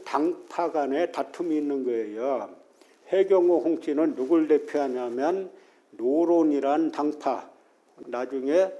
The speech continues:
노론의 마지막 당수는 이완용인데요. 나라까지 팔아먹는 당파인데, 이 노론이란 당파를 대표하는 거고, 사도세자는 이 노론이란 거대 당파에 맞서서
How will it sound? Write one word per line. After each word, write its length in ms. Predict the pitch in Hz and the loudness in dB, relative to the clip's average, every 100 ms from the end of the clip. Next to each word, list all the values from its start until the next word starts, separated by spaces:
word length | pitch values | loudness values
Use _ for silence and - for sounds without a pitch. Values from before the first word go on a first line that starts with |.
| - _ | -18 _
노론의 500 | - 120 151 151 151 | -4 0 4 4 2
마지막 540 | 127 131 160 147 139 - | 2 0 0 0 -2 -2
당수는 800 | 143 135 131 127 147 180 175 123 | -4 -4 -4 -2 0 -2 -4 -8
이완용인데요. 920 | 127 156 156 147 131 127 123 139 147 | -2 0 2 2 0 -2 2 2 2
나라까지 480 | 107 135 143 147 135 | 0 -2 0 -2 -6
팔아먹는 640 | 139 170 139 131 143 135 | -6 -4 -4 -2 -2 -4
당파인데, 840 | 117 127 123 135 120 117 143 113 92 - - - _ - | -4 -8 -6 -8 -6 -2 -2 -2 -8 -20 -20 -20 _ -8
이 300 | 143 170 147 | 0 2 4
노론이란 1040 | 123 139 175 175 180 175 165 156 156 143 | 4 4 6 6 6 6 6 4 4 2
당파를 1400 | 135 139 139 - - 135 131 123 123 165 180 180 175 170 - | -2 -4 -4 -8 -4 -2 0 0 2 6 6 6 4 0 -8
대표하는 800 | - 120 127 - 143 - 160 156 | -8 -6 -6 0 0 0 -2 -2
거고, 580 | 135 120 107 123 123 98 - - - | -2 -2 -2 0 0 -2 -10 -20 -14
사도세자는 1040 | - 170 180 170 156 147 135 131 185 202 - - _ - | -10 -2 -2 -2 -4 -2 -2 0 -2 -4 -10 -20 _ -10
이 220 | 131 143 | -6 -4
노론이란 840 | 127 127 160 170 160 139 147 160 147 | 0 2 4 2 2 2 2 0 -2
거대 440 | - 135 151 160 | -4 0 2 2
당파에 580 | 160 139 135 139 139 151 | 0 -2 -4 -4 -2 -2
맞서서 640 | 117 135 135 160 139 147 | -2 -6 -6 -6 -4 -4